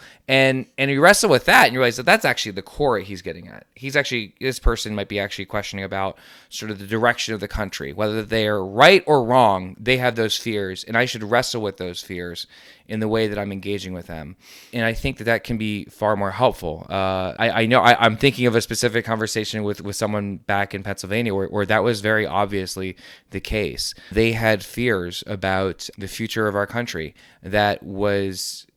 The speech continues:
shaping the way that they engaged. And whether those fears were real or imagined, they were informing the way he was thinking. And if I came across as some D C bigwig who knew all the answers and he, and he knew nothing, that's not gonna help me out with him.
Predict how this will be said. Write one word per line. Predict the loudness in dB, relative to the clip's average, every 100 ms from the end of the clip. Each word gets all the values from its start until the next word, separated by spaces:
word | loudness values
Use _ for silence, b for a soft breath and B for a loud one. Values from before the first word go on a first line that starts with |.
| -12
shaping | -6 -2 -2 -2
the | -4
way | -2 -2
that | -2
they | -4 -4
engaged. | -4 -2 0 -2 -8 -14 -16 b b b -8
And | -4 -2 -2 -4 -8 -12 _
whether | -12 0 4 6 4
those | 2 0
fears | -4 -2 0
were | 0
real | 0 2
or | 2 0
imagined, | -2 0 2 0 -2 -6 -10 -16 b b
they | -4 0
were | 2
informing | 2 0 0 0
the | 0
way | -2
he | -2
was | -6 -4
thinking. | -6 -6 -12 -16 B B B
And | -2 0 2
if | 6
I | 8 8
came | 6 2
across | 2 4 4 4
as | 0
some | -2 -2 -2
D | -4 -2
C | -2 -4
bigwig | -4 -4 -4 -4 -4
who | -4
knew | 2 8
all | 8
the | 8 4
answers | 2 0 -4 -6 -12 B
and | -6 -2
he, | -2 0
and | 2
he | 4
knew | 6
nothing, | 6 4 0 -8 -18 -10
that's | 0 2 2
not | 0 0
gonna | -4
help | -6 -8
me | -8
out | -10 -10
with | -10
him. | -10 -12